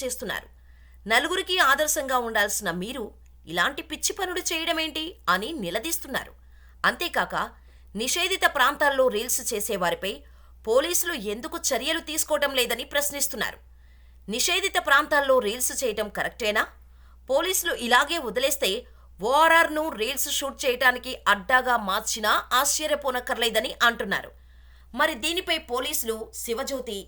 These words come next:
ఎలా స్పందిస్తారో చూడాలి. అయితే, సామాన్యులను ఇన్స్పైర్ చేసే సెలబ్రిటీలు ఇలా చేయటం వల్ల ఈ ఇంపాక్ట్ సామాన్య ప్రజలపై ఉంటుంది.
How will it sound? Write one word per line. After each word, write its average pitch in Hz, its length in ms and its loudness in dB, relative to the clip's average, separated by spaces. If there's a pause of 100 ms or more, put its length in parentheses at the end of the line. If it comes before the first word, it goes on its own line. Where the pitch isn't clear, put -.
(120)
ఎలా 214 220 0
స్పందిస్తారో 311 680 -4
చూడాలి. 269 440 -4 (680)
అయితే, 180 360 -6 (360)
సామాన్యులను 330 880 4
ఇన్స్పైర్ 285 480 0
చేసే 262 220 0
సెలబ్రిటీలు 269 760 -2
ఇలా 202 220 2 (120)
చేయటం 190 260 -4
వల్ల 165 320 0 (460)
ఈ 196 180 -4
ఇంపాక్ట్ 233 480 4 (160)
సామాన్య 277 540 6
ప్రజలపై 240 520 2
ఉంటుంది. 196 440 -6